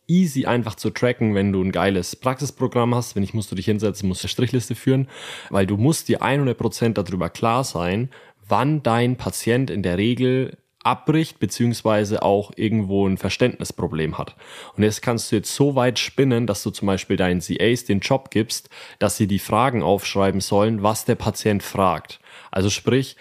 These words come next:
wenn er jetzt an der Anmeldung steht, f-, was fragt er da für Fragen? Und dann schreibt deine C A bei Patient oder Patient X hat nach X Terminen gefragt, wie lang das Ganze noch dauert oder warum wird's nicht besser oder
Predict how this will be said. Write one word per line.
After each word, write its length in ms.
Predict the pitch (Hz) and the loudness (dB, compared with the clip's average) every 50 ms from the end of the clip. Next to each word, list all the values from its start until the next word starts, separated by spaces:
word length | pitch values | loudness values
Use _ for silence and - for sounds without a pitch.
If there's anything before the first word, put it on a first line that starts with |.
| - - - - _ | -20 -20 -20 -6 _
wenn 140 | - 104 104 | 0 2 2
er 80 | 107 | 4
jetzt 180 | 104 104 - - | 2 0 0 -2
an 80 | - 101 | -2 0
der 120 | 101 85 | 0 0
Anmeldung 420 | 92 131 139 120 101 95 95 95 | 2 2 2 2 2 2 0 0
steht, 480 | 95 - - - 95 101 117 120 - - - - _ _ | -2 -2 -2 -2 0 0 0 0 -4 -8 -20 -20 _ _
f-, 200 | - - - - | -20 -18 -16 -12
was 540 | - 98 92 87 - - 87 110 120 - - | -10 -10 -10 -10 -6 -2 0 0 0 0 -2
fragt 340 | - - 123 120 120 - - | -2 0 0 0 0 0 -2
er 60 | 113 | 0
da 80 | 110 104 | 0 0
für 160 | - - 95 | -2 -4 -6
Fragen? 480 | - - 107 104 104 98 - - 73 - | -2 0 2 2 2 2 -2 -4 -8 -10
Und 240 | - - 90 85 | -6 -6 -4 -2
dann 180 | 95 104 123 127 | 0 0 0 0
schreibt 580 | - - - 110 117 120 - - - - - - | -2 -2 0 0 0 0 -2 -8 -20 -8 -2 0
deine 200 | 101 101 101 92 | 0 0 0 -2
C 180 | - - 90 - | -4 -6 -4 0
A 220 | - 107 127 143 139 | 2 2 2 2 0
bei 320 | - 90 92 95 92 85 - _ _ - | 0 2 2 2 0 0 -4 _ _ -4
Patient 500 | - 98 - - - - 107 110 113 87 | -4 -4 -4 -4 -2 0 0 0 0 0
oder 320 | 85 95 90 87 90 - _ _ _ | 0 0 0 0 -2 -6 _ _ _
Patient 420 | - 98 95 - - 87 87 85 - | -4 -4 -2 -2 -2 -2 0 2 2
X 300 | 160 170 - - - - | 2 0 0 -2 -4 -2
hat 260 | 117 123 - - 127 127 | -2 -2 -2 -6 -12 -6
nach 420 | 107 101 104 107 113 113 - - - _ - | -2 0 0 2 0 0 -4 -8 -6 _ 0
X 280 | 143 135 - - - | 0 0 0 -4 -6
Terminen 440 | - - 107 113 123 135 135 135 123 | -2 0 2 4 4 4 4 2 2
gefragt, 520 | 110 101 - - 107 107 113 117 117 - | 0 -2 -2 0 2 2 2 2 0 0
wie 120 | - 120 127 | 0 2 4
lang 200 | 123 117 113 113 | 4 4 2 2
das 140 | 107 - - | 0 -2 0
Ganze 260 | 113 104 98 - 92 | 0 0 0 0 -2
noch 140 | 92 87 - | -2 -2 0
dauert 400 | - 85 87 78 71 76 - - | 2 2 2 2 0 -2 -2 0
oder 320 | 101 104 104 98 78 101 | 2 2 2 0 0 2
warum 420 | 110 117 123 127 123 123 120 110 - | 2 4 4 4 2 2 0 -2 0
wird's 280 | 104 113 110 - - | 0 0 0 0 0
nicht 160 | 101 92 - - | -4 -4 -2 0
besser 360 | 95 90 - - 76 - - | -2 -2 -2 -4 -4 -2 0
oder 280 | - 101 104 104 101 | 2 2 2 2 0